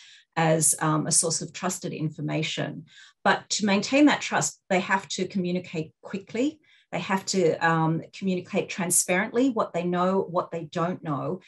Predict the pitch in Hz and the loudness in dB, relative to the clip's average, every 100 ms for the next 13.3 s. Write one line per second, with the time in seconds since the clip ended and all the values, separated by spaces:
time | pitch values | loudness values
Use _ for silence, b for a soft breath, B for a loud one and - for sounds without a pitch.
0 | B B 202 202 202 - 330 330 285 254 | B B 0 0 0 -4 -2 0 4 6
1 | 226 208 202 196 196 185 180 - - 180 | 6 6 4 4 4 4 2 0 -2 -2
2 | 175 214 202 - 294 247 185 156 180 151 | -2 -4 -4 -4 -2 0 0 2 2 2
3 | 175 - 196 - 196 214 262 269 220 190 | 2 -2 -2 -4 -2 4 6 6 6 2
4 | - - - 190 196 180 - 226 - - | 0 0 0 0 2 0 -2 -2 0 -2
5 | 190 156 123 - - - b b b b | 0 0 -2 -6 -6 -6 b b b b
6 | 202 196 196 196 214 240 247 180 160 175 | 2 4 6 6 6 6 4 2 0 -4
7 | 175 165 165 165 165 180 - 196 190 180 | -2 0 0 0 -2 -6 -4 -2 0 2
8 | 180 - 190 190 202 269 - - 165 160 | 0 -4 -8 -2 0 2 2 0 -6 -6
9 | - 160 - 165 214 - 175 170 175 175 | -10 -10 -10 -6 -6 -4 -2 0 0 0
10 | 170 180 214 262 285 294 - _ _ _ | 2 2 4 4 4 2 -2 _ _ _
11 | - - 185 180 170 - 165 - 175 339 | -6 -2 -2 -4 -6 -8 -10 -8 -4 -4
12 | 208 175 165 175 190 220 - 233 214 175 | -2 -4 -4 0 2 2 0 0 2 0
13 | - 175 170 | -2 -4 -4